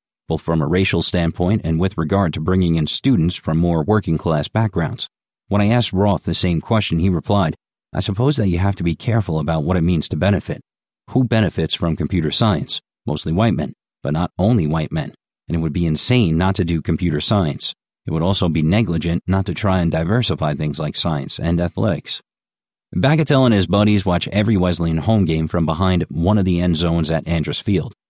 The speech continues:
Against Bates, Wesleyan fell behind fourteen nothing, threatening to ruin a picturesque Saturday afternoon. The alums raged on the refs, "You call that holding?" and followed the scores of the other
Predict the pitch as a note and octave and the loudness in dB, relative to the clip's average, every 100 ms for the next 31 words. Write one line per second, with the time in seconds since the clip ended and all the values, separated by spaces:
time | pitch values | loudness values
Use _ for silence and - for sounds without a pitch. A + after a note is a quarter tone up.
0 | _ _ - F2 F#2 - G2 F2+ - E2+ | _ _ -2 0 0 2 0 0 -2 0
1 | G2 G#2 G2 F2 G#2 F#2 F#2 G2 E2+ A2 | 2 2 2 2 2 4 4 2 2 0
2 | G#2 G#2+ G2 G2+ G2+ C#2+ - - F#2 F2+ | 2 2 4 2 0 -4 -10 -4 -2 2
3 | F2 D#2+ E2+ A#2+ E2 D#2+ A2+ A#2 G#2+ G2 | 0 0 2 4 2 0 -2 0 2 2
4 | F2+ - - F#2 F2 E2 E2 E2 - E2+ | 2 -2 -2 0 0 0 0 -2 0 2
5 | G2 D2+ - _ _ _ - F#2 F2 G#2 | 2 -2 -8 _ _ _ 0 2 4 4
6 | G#2 F2+ D#2+ F2+ G#2+ F#2+ E2 D2 - E2 | 4 2 -2 0 2 2 0 -2 -2 0
7 | D#2+ F2+ F2+ - - - _ _ - A#2 | 0 0 -2 -2 -6 -8 _ _ -2 -2
8 | - D3+ D3+ C#3 C#3+ G#2+ D3 D#3 E3 D3+ | 2 2 4 4 2 4 4 4 4 4
9 | - _ _ - D#2+ F#2+ F#2+ E2+ D#2+ - | 0 _ _ -8 -2 2 2 2 0 0
10 | A#2 G#2 E2 D#2+ D#2+ F2 F#2+ G#2 F2 | 2 4 4 0 0 2 2 2 2